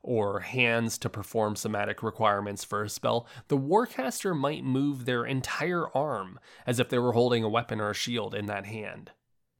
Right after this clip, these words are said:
They might appear more focused or require a party member to call their name more than once to grab their attention, especially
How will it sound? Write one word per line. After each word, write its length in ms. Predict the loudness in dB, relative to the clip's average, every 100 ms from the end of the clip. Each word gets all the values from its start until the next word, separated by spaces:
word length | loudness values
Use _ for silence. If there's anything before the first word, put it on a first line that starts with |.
| _ _ _ _
They 80 | 2
might 200 | 6 6
appear 280 | 4 2 2
more 280 | 4 0 0
focused 720 | 0 0 0 -4 -6 -8 -10 _ _ -8
or 200 | -4 -2
require 560 | 0 4 6 6 6
a 300 | 4 2 0
party 320 | 0 2 4
member 340 | 4 0 -2 -8
to 160 | -8
call 320 | -4 4 6 6
their 140 | 4
name 280 | 4 2 2
more 240 | 2 4
than 200 | 4 2
once 340 | 2 0 -2 -8
to 100 | 0
grab 240 | 2 2
their 140 | -2
attention, 400 | -6 -6 -8 -8
especially 580 | -8 -6 -2 -2 -2 -6